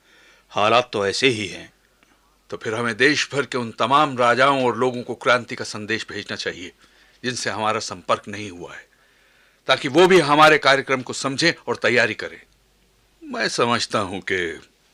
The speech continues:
Speaker 2: ये काम बाबा भट्ट को सौंप दें। वो हमारे खास आदमी हैं।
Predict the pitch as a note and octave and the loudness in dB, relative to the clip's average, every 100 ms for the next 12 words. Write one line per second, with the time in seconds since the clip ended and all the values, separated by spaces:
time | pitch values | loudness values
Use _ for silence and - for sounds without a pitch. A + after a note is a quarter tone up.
0 | _ _ _ _ - D#3+ A2 F#2 F#2+ F2 | _ _ _ _ -4 -4 -4 -8 -8 -8
1 | E2 F#2+ F#2 F#2+ - D3 - - - - | -6 -4 -4 -6 -6 -8 -8 -12 -12 -14
2 | - - - _ _ _ _ _ _ _ | -18 -20 -20 _ _ _ _ _ _ _
3 | _ _ _ _ C4 E3 A#2+ A2+ - A#2+ | _ _ _ _ 2 2 0 -2 -2 0
4 | A2+ - E2+ - F2 - - | 0 0 -10 -12 -16 -18 -20